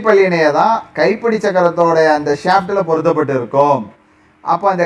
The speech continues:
கைப்பிடி சக்கரத்தை சுத்தும் போது குட்டி பல்லினை சுத்தும், குட்டி பல்லினை சுத்தும் போது இந்த தட்டைப்பல்லினை மேலேயும் கீழேயும் ஏறி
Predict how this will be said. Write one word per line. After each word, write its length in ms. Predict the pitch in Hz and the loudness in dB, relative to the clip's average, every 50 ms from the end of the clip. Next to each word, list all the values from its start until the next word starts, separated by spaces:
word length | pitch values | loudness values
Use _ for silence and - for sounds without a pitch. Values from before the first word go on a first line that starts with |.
| 170 | -2
கைப்பிடி 320 | 170 190 226 226 247 240 208 220 | -2 -4 -4 -4 -6 -6 -4 -4
சக்கரத்தை 300 | 214 214 202 190 180 165 | -2 -2 -4 -4 -6 -8
சுத்தும் 260 | 175 175 170 185 180 185 | -10 -8 -8 -6 -2 0
போது 120 | 190 214 220 208 196 | 0 0 0 0 -2
குட்டி 200 | 190 170 180 202 190 | -4 -2 -2 -2 0
பல்லினை 280 | 190 175 175 170 160 147 131 143 | 0 0 0 0 0 -2 -2 -4
சுத்தும், 480 | 139 123 135 139 139 147 151 165 170 175 - - - - | -6 -2 0 0 2 4 4 4 2 2 -2 -6 -10 -8
குட்டி 240 | 165 165 160 226 233 214 | -8 -6 -4 -4 -2 0
பல்லினை 320 | 233 220 214 220 214 214 196 165 | 2 2 2 2 2 -2 -2 -4
சுத்தும் 320 | 175 165 165 170 170 156 143 | -6 -6 -4 -4 -4 0 2
போது 280 | 143 143 139 139 143 143 147 147 151 151 - - - - - - _ - 127 139 151 | 4 4 4 6 6 6 6 6 4 2 -2 -8 -20 -20 -20 -20 _ -12 -6 -4 -4
இந்த 160 | 156 156 156 156 151 143 | -4 -2 -2 -2 0 0
தட்டைப்பல்லினை 720 | 147 143 143 147 196 202 196 185 175 160 156 151 156 175 202 233 240 214 135 135 | -2 -4 -2 -2 -2 -2 -2 0 -2 -2 -2 -2 -2 -2 -2 -2 -4 -6 -6 -4
மேலேயும் 460 | 139 147 156 160 170 170 170 165 151 147 | -2 0 0 2 0 0 -2 -2 -2 0
கீழேயும் 420 | 147 143 143 151 175 - 254 262 - - - 127 135 143 147 147 | 2 2 2 4 2 0 0 -2 -4 -10 -8 -4 -2 0 2 2
ஏறி 300 | 147 147 151 160 190 226 | 4 2 2 2 2 0